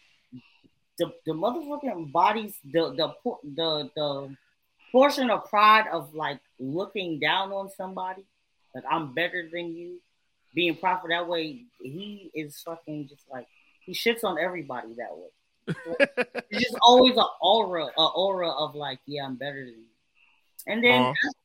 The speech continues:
Speaker 1: Escanor is, he has a split personality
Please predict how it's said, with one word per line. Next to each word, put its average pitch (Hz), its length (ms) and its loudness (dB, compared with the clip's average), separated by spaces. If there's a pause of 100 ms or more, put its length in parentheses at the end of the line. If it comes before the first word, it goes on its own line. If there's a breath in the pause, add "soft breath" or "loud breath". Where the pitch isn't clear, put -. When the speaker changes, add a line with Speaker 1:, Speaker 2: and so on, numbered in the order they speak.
Speaker 1:
Escanor 214 640 0
is, 180 260 -12 (840)
he 247 100 2
has 262 200 6
a 240 80 -6
split 240 360 -2
personality 147 920 -8